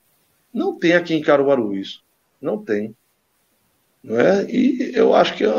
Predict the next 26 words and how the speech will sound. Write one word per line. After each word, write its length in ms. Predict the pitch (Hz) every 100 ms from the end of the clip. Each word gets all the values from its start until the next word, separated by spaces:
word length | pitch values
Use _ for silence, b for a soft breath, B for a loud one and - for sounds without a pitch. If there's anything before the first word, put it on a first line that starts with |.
| -
um, 560 | - - 92 90 - - _ _ _ _ _ _ _ _ _ _ _ _ _ _ _ _ -
a 100 | 123
parte 380 | - 127 120
de 120 | 120 127
urbanismo, 840 | 113 117 120 107 120 131 110 113
do, 200 | 107 110
que 320 | - - 110 113 - - -
eu 100 | 107
não 80 | 104
sei 220 | - 110
qual, 200 | - 110 - -
qual 120 | 113
é 40 |
a 40 | 110
secretaria 680 | - 110 113 107 110 107 107
que 100 | 120
libera 580 | 123 123 117 120 113
loteamento 680 | 110 113 - 120 110 110 107
aqui 140 | 107 110
em 40 |
Caruaru, 440 | 120 120 120 160 B B _ _ _ _
o 20 | -
pessoal 260 | - 240
não 220 | 277 339
pensa 340 | - 135 131 131
nisso. 360 | 104 104 -